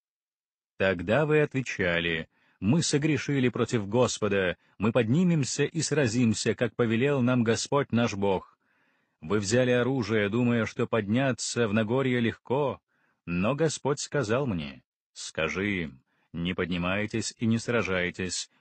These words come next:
потому что меня не будет с вами. Ваши враги разобьют вас». Я сказал вам, но вы не послушали. Вы взбунтовались против повеления Господа и в своей гордыне поднялись в Нагорье.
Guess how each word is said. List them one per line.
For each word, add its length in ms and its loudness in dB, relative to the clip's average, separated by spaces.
потому 340 -2
что 220 -2
меня 440 2
не 140 0
будет 300 -4
с 160 -6
вами. 520 -2
Ваши 560 -2
враги 460 0
разобьют 600 0
вас». 480 -6
Я 180 0
сказал 540 2
вам, 260 2
но 140 4
вы 160 2
не 100 0
послушали. 880 -2
Вы 340 0
взбунтовались 1000 0
против 460 0
повеления 680 2
Господа 800 2
и 120 -2
в 60 -6
своей 440 0
гордыне 640 2
поднялись 640 0
в 80 -2
Нагорье. 760 0